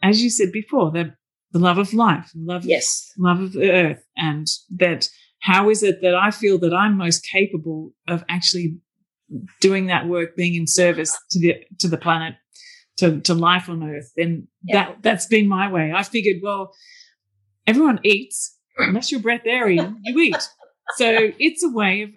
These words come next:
Speaker 1: accessing so many conversations
Speaker 2: Yeah.
Speaker 1: around caring for the planet.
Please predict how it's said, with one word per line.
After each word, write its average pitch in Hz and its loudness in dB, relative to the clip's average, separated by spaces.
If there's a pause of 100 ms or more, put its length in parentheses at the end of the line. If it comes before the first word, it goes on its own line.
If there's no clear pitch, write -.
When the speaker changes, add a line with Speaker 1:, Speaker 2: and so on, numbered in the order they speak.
Speaker 1:
accessing 202 -4 (260)
so 226 2
many 262 2
conversations 262 -2 (180)
Speaker 2:
Yeah. 202 4
Speaker 1:
around 196 -6 (420)
caring 185 0
for 180 -4
the 165 -8
planet. 156 -12